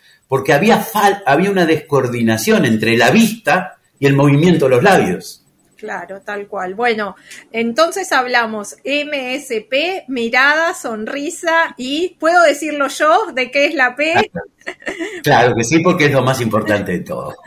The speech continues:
Speaker 2: Bueno, no sé si es lo más importante, ahora tú nos vas a decir por qué, pero bueno, M S P es mirada, sonrisa, punto. O sea, hablamos de mirar a la audiencia, de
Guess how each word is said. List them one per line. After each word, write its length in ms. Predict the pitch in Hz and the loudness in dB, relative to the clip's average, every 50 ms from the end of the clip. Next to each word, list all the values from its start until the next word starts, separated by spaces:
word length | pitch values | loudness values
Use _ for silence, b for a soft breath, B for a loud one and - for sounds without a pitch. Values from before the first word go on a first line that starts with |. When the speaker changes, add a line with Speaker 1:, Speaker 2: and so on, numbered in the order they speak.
| 285 - _ _ _ _ _ _ - 269 370 359 370 381 285 - | -20 -20 _ _ _ _ _ _ -16 -14 -12 -12 -12 -12 -12 -8
Speaker 2:
Bueno, 300 | - 233 254 240 247 247 | -4 -4 -2 -2 -2 0
no 140 | 262 339 427 | 0 0 0
sé 180 | - 392 - - | 0 0 -2 -2
si 140 | - 247 | -2 -2
es 40 | 233 | 0
lo 100 | 247 240 | 0 2
más 160 | 240 247 - | 2 0 0
importante, 460 | 277 240 233 247 240 240 240 233 220 240 | -2 -4 -4 -2 -2 0 0 0 0 0
ahora 280 | 247 269 294 302 294 | 0 0 0 0 -2
tú 160 | 294 285 269 | -2 -4 -6
nos 200 | 269 277 269 277 | -4 -6 -6 -4
vas 220 | 262 247 240 285 277 | -2 -2 -2 0 0
a 60 | 247 | -2
decir 340 | 233 226 226 262 247 233 226 | -2 -2 -4 -6 -8 -8 -8
por 240 | 240 233 226 220 220 | -6 -6 -6 -6 -4
qué, 240 | - 285 320 359 - | -4 -4 -4 -4 -4
pero 360 | 339 311 277 247 240 226 214 | -2 0 0 2 0 0 0
bueno, 360 | 208 226 226 214 214 214 214 - | -2 -4 -4 -4 -6 -8 -8 -6
M 480 | - 277 294 294 302 294 277 262 254 262 | -6 -4 -4 -4 -4 -4 -4 -4 -4 -6
S 240 | 294 277 269 233 | -6 -6 -6 -6
P 280 | 214 - 240 254 277 294 | -6 -4 -4 -2 -2 -2
es 180 | 339 - - - | -4 -6 -10 -16
mirada, 640 | - 247 247 240 247 254 254 269 277 302 320 349 359 | -12 -10 -8 -6 -2 0 0 2 2 0 0 -2 -2
sonrisa, 840 | - - 311 240 226 220 - 247 262 285 - - 277 254 240 247 | -4 -6 -6 -6 -6 -6 -6 -6 -8 -8 -6 -4 -4 -4 -4 -4
punto. 560 | - 226 214 208 202 196 190 - 185 180 - | -6 -6 -6 -6 -8 -10 -10 -10 -10 -12 -10
O 100 | - 202 | -10 -12
sea, 260 | 220 - 240 226 220 214 | -10 -6 -4 -4 -2 -2
hablamos 360 | 220 240 247 254 269 294 302 | -2 0 -2 -2 -2 -2 -2
de 100 | 277 233 | -2 -2
mirar 360 | 226 226 220 233 233 240 247 | -2 -2 -2 -2 0 0 0
a 80 | 247 240 | 0 0
la 100 | 233 220 | -2 -2
audiencia, 640 | 220 214 226 254 262 262 269 285 277 - 294 277 269 | -4 -4 -4 -4 -4 -4 -6 -6 -6 -2 -2 0 0
de 440 | 254 233 233 247 262 269 277 - | 0 -2 -2 -2 -2 -2 -4 -6